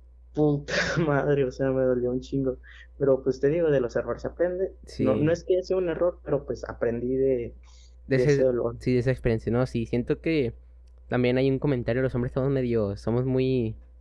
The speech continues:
Speaker 2: muy atrabancados, o no sé, pero de que cuando, bueno, varios amigos que conozco que cuando nos, como, quedamos en una relación, queremos tirar todas nuestras cartas, o sea, no nos guardamos ninguna, las tiramos todas. Entonces, ah, por ejemplo, yo sí he tirado de que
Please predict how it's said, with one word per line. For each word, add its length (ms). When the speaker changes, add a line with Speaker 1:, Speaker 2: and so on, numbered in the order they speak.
Speaker 2:
muy 460
atrabancados, 720
o 60
no 120
sé, 220
pero 200
de 120
que 100
cuando, 280
bueno, 320
varios 420
amigos 280
que 100
conozco 340
que 120
cuando 280
nos, 260
como, 320
quedamos 280
en 80
una 80
relación, 540
queremos 420
tirar 300
todas 180
nuestras 340
cartas, 380
o 80
sea, 100
no 140
nos 100
guardamos 340
ninguna, 380
las 160
tiramos 400
todas. 380
Entonces, 580
ah, 120
por 100
ejemplo, 280
yo 140
sí 120
he 60
tirado 300
de 100
que 120